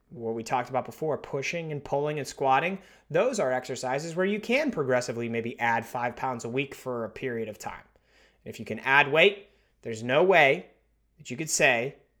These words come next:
you're not training harder. Duration is another one, and this is a little more detailed, but just think about if you do three sets of bicep curls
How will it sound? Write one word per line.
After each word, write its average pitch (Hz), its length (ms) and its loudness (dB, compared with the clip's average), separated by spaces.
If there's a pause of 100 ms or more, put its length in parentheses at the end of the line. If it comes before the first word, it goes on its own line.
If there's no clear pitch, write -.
(300)
you're 123 200 -4
not 123 360 0
training 110 320 -6
harder. - 380 -16 (1200)
Duration 180 520 8
is 202 100 2
another 160 300 2
one, 247 240 2 (360)
and 156 160 -4
this 220 160 4
is 214 120 4
a 196 80 8
little 202 200 10
more 202 200 10
detailed, 196 500 2
but 190 140 2
just 190 180 -2
think 214 160 2
about 190 340 8
if 165 160 -6
you 208 200 0
do 208 520 2 (200)
three 208 320 0
sets 208 280 4
of 180 120 2
bicep 196 400 4
curls 208 480 6